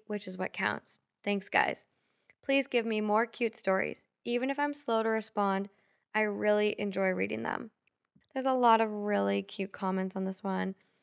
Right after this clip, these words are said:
"She's such a doll. You're so lucky to have a little kid like her, man." And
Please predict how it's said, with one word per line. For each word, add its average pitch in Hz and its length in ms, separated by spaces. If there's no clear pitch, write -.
"She's - 240
such 233 200
a 247 60
doll. 208 540
You're 208 160
so 220 240
lucky 214 260
to 220 80
have 208 160
a 202 60
little 196 220
kid 196 400
like 196 220
her, 196 180
man." 190 480
And 208 520